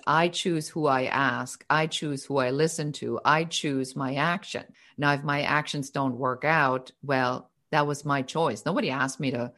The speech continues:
go sleep with a guy. Nobody asked me to go dancing all night. Nobody asked me to try these drugs. Nobody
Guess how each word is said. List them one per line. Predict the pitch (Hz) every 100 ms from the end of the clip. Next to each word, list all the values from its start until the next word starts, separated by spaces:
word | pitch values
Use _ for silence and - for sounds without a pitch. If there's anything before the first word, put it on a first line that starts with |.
| _ _ -
go | 156
sleep | 139 - 160 -
with | 139 135
a |
guy. | 123 120 113 123 175
Nobody | 160 226 262
asked | 127 113 -
me | 156
to | 135
go | 131
dancing | 135 - 123 120 131 131
all | 120
night. | 113 113 147
Nobody | 170 214 240 143
asked | 107 101 -
me | 143 123
to | - 135
try | - 143 131
these | 123 113 135
drugs. | - 135 123 156 202 -
Nobody | 175 277 208 147